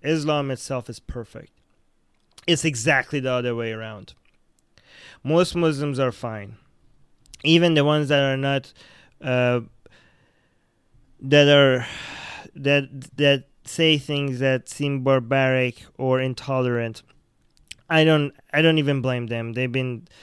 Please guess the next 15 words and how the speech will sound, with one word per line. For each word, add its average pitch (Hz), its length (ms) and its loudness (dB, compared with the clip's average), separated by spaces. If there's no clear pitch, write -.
they've 143 220 4
been 143 180 2
born 131 280 0
in 131 120 0
environments 123 760 -4
and 123 120 -6
been 120 220 -4
raised 123 360 -2
by 120 120 0
doctrines. 117 680 -6
They've 127 140 -6
been 131 120 -4
indoctrinated 123 880 -4
since 120 320 -8
childhood. 113 640 -6